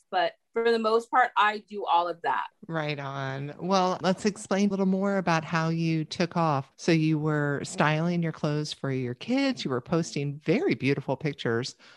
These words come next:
Speaker 2: on Instagram, quite artistic. And
Speaker 1: Thank
Speaker 2: at
Speaker 1: you.
Speaker 2: that point, um, is it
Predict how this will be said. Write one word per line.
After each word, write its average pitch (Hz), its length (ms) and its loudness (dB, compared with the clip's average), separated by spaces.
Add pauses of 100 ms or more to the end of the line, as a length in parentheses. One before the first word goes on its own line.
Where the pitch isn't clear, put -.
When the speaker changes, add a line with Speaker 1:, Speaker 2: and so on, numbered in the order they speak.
(160)
Speaker 2:
on 139 180 -2
Instagram, 127 720 -2
quite 170 280 0
artistic. 123 720 -2 (600)
And 151 500 2
Speaker 1:
Thank - 140 -2
Speaker 2:
at 151 240 2
Speaker 1:
you. 208 120 -6
Speaker 2:
that 190 300 0
point, 196 680 0 (100)
um, 139 500 0 (120)
is 170 180 0
it 160 300 0